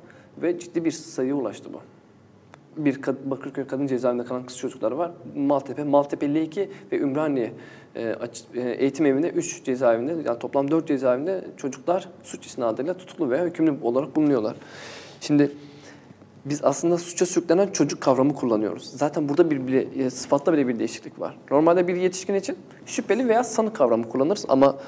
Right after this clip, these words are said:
e, çocuklar için suça sürüklenen çocuk. Aslında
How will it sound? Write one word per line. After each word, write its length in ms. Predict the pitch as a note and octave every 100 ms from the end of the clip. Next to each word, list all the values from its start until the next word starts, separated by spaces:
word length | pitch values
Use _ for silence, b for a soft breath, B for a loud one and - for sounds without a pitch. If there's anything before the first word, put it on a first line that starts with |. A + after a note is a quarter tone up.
| B B -
e, 100 | C3
çocuklar 420 | - C#3+ - G#3+
için 160 | G#3+
suça 580 | A3+ - - - - F#3
sürüklenen 460 | A#3 E3 D#3+ C#3 A#2+
çocuk. 280 | - - - - B B B
Aslında 360 | C#3+ - G3+